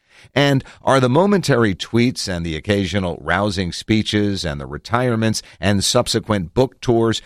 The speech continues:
truly the kind of moral and effective responses that are warranted in times that feel imperiled as they do now? I've been searching for some coherent analytic framework for this problem for more than a year,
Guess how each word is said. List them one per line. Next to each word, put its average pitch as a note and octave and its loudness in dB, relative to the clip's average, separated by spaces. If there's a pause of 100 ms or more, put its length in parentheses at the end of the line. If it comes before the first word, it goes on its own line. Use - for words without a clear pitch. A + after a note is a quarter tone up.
(120)
truly G#3 0
the A#2 0
kind B2+ -2
of G#2+ 0
moral A#2+ 0
and F#2 -6
effective G2+ -2
responses F#2+ -4
that E2+ -2
are D#2 0
warranted A2+ -2
in A2+ 0
times A2 -2
that G2 -2
feel G#2+ 0
imperiled G#2+ -4
as F2+ -6
they G2+ 0
do G#2 0
now? G2+ -6 (760)
I've G#3 2
been G#3+ 2
searching G#2+ 0
for G2+ -4
some D#3+ -2
coherent A2 0
analytic F#2 -2
framework D2+ -4
for D#2+ -6
this D#2 -8
problem D2+ -6
for G2 -6
more A#2 0
than G2 0
a - -2
year, G2 0